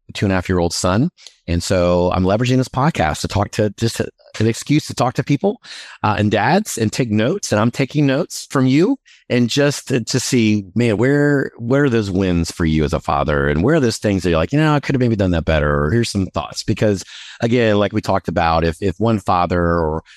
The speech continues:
even a, a spouse can get one word of encouragement from you or for one nugget, then it's, it's worth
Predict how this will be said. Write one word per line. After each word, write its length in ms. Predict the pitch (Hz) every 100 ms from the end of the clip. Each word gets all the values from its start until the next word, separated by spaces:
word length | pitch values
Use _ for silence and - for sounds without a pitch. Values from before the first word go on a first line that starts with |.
| -
even 220 | 135 139
a, 180 | 110 92
a 60 | 92
spouse 680 | - - 101 58 - - -
can 120 | -
get 160 | 85 78
one 240 | 82 95
word 440 | 87 87 87 87 87
of 140 | 82
encouragement 520 | 82 - 95 101 120 -
from 180 | 127
you 180 | 131 143
or 80 | 123
for 180 | - 92
one 180 | 90 85
nugget, 340 | 82 110 147
then 120 | 90
it's, 320 | 85 80 - -
it's 220 | 90 -
worth 400 | 78 76 73 -